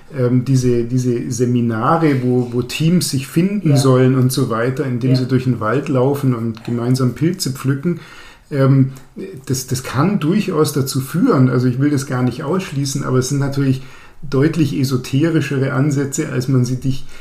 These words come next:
Speaker 2: Ja.
Speaker 1: wünschen würde, wenn man auf eine
Speaker 2: Richtig.
Speaker 1: wissenschaftliche Art und Weise sich diesem Thema nähert. Und ich glaube,
Speaker 2: Ja.
Speaker 1: in der Psychologie kann's durchaus Ansätze geben, die sagen,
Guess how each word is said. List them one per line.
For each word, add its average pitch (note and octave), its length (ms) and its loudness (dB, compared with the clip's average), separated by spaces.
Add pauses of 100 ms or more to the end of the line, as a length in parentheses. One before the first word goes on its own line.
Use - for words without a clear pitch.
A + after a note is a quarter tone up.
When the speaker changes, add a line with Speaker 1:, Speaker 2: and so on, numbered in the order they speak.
(220)
Speaker 2:
Ja. C3 100 0
Speaker 1:
wünschen D#3+ 360 4
würde, C#3+ 320 4
wenn B2+ 80 6
man B2+ 320 4
auf B2+ 180 -4
eine C3 160 8
Speaker 2:
Richtig. - 480 -4
Speaker 1:
wissenschaftliche C#3 960 2
Art C#3 220 2
und C3+ 180 4
Weise D3 400 4
sich C3+ 220 0
diesem C3 260 2
Thema C3+ 360 2
nähert. B2+ 440 2
Und D3 120 2
ich C3 100 0
glaube, C#3+ 240 0
Speaker 2:
Ja. D3 60 0
Speaker 1:
in C3+ 60 4
der B2+ 80 4
Psychologie C3 600 0
kann's C#3+ 240 -4
durchaus C3+ 320 -4
Ansätze C3+ 480 0
geben, D3 320 0
die C#3 80 0
sagen, C#3 420 2